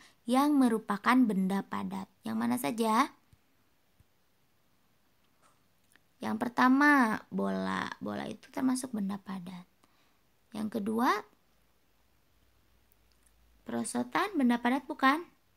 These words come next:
Benda padat. Oli. Maksudnya di sini bukan kalengnya ya. Mungkin di sini maksudnya adalah olinya. Apakah cair atau padat? Cair. Tetapi kalau kalengnya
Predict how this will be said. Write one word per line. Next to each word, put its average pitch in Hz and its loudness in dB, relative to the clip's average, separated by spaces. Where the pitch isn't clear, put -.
Benda 196 -8
padat. 196 -18
Oli. 330 4
Maksudnya 233 2
di 302 2
sini 285 2
bukan 277 2
kalengnya 277 6
ya. 226 8
Mungkin 233 2
di 262 2
sini 247 4
maksudnya 240 2
adalah 202 0
olinya. 254 2
Apakah 220 -6
cair 220 2
atau 247 -2
padat? 247 4
Cair. 196 0
Tetapi 220 -4
kalau 202 0
kalengnya 277 0